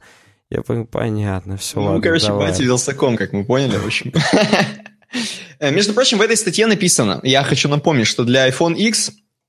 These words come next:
Speaker 2: э, экраны, сами дисплеи делает Samsung, а для того самого Google Pixel, э, делает Л Джишка, по-моему.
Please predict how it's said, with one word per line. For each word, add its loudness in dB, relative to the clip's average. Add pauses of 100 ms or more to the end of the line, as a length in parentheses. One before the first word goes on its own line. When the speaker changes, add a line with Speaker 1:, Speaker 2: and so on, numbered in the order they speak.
(460)
Speaker 2:
э, 2
экраны, 0
сами -2
дисплеи 0
делает 2
Samsung, 0 (540)
а 2
для 4
того 2
самого 0
Google -2
Pixel, 0
э, 2
делает 2
Л 2
Джишка, -2
по-моему. -12